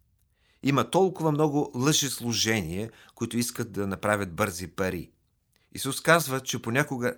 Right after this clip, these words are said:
светските деца са по-мъдри от вярващите,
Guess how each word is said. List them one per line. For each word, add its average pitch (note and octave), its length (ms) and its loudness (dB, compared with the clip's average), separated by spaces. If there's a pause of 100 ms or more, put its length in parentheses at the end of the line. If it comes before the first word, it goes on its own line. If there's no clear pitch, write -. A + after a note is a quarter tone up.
светските C3+ 640 -2
деца A2+ 320 0
са B2+ 160 -2
по-мъдри B2 600 0
от G#2+ 140 -4
вярващите, G#2 720 0